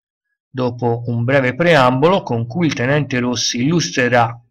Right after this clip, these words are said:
come la penisola italica era finita in questo cul-de-sac, il militare del corpo dei bersaglieri trasporterà il lettore nell'inferno della battaglia della spiaggia di Capofeto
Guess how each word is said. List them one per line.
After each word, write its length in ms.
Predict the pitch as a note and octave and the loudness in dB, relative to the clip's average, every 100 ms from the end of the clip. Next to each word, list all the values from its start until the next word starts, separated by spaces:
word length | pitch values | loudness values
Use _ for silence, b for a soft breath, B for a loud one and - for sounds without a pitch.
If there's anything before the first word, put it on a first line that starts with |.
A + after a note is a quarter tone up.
| - | -8
come 460 | - G3+ D#3+ B2+ | 2 4 4 4
la 120 | A#2+ A#2 | 2 0
penisola 480 | B2 D3+ C#3+ A#2+ | 0 -2 0 0
italica 720 | A#2 A#2+ A#2+ A#2 A2 A#2+ A2+ _ B B B B | 0 2 2 2 0 -6 -8 _ B B B B
era 240 | F3 D#3+ | 0 0
finita 340 | C3 D3+ E3 C#3+ | 0 0 0 0
in 80 | B2 | -2
questo 440 | C#3 - C3 B2 | -2 -2 -4 -6
cul-de-sac, 1000 | - E3 D3 C3 - B2+ A2 - F3+ F#3+ - - | -6 0 2 2 2 2 2 -2 -6 -6 -12 -8
il 160 | G3 D3+ | -4 0
militare 540 | D3 F3 F3 B2 A#2 | 0 0 2 2 2
del 200 | A#2 A#2 | 0 -4
corpo 400 | A#2+ D#3+ D#3 C3 | 0 0 0 -4
dei 160 | B2 B2 | -2 0
bersaglieri 1000 | D#3+ E3 - C#3 B2 A#2+ G#2+ A2 F3 - _ _ _ _ _ _ _ _ _ _ _ _ _ - | 0 2 0 0 0 0 0 0 -2 -4 _ _ _ _ _ _ _ _ _ _ _ _ _ -10
trasporterà 720 | C#3+ C3+ - D3+ D3+ D#3 B2 | -4 -4 -2 -2 0 2 4
il 80 | C#3 | 4
lettore 640 | F3+ - D3+ C3+ C3+ - D#3+ | -2 -2 0 2 0 -2 -2
nell'inferno 960 | E3+ C#3 D#3+ D#3 C3+ - A#2+ A#2 A#2+ | 0 2 0 0 -2 0 0 2 0
della 200 | C3+ D#3 | 0 2
battaglia 580 | B2 A#2+ A#2+ A#2 A2+ A#2 | 2 -2 -2 -2 0 -2
della 220 | A#2+ A#2 | 0 0
spiaggia 480 | A#2+ B2 A#2+ A#2 A#2+ | -2 -2 -2 0 -2
di 120 | A2+ | -4
Capofeto 760 | - A2+ A#2+ - A#2+ A#2 A#2+ | -4 -4 -6 -6 -6 -4 -6